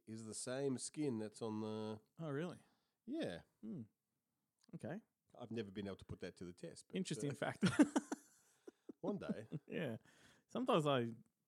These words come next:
Speaker 1: Be like
Speaker 2: bite my own cheek.
Speaker 1: like one on the, yeah, it's, yeah. <laughs> You gotta do it.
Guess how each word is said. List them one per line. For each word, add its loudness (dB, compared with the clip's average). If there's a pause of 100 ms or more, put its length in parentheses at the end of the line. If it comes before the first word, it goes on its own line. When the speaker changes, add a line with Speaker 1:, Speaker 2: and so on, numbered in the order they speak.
(160)
Speaker 1:
Be -8
like -6 (180)
Speaker 2:
bite 4
my 0
own -2
cheek. -4 (160)
Speaker 1:
like -2
one 0
on -2
the, -4 (260)
yeah, -2 (100)
it's, -12
yeah. -6 (200)
<laughs> -8
You -4
gotta 6
do 2
it. -6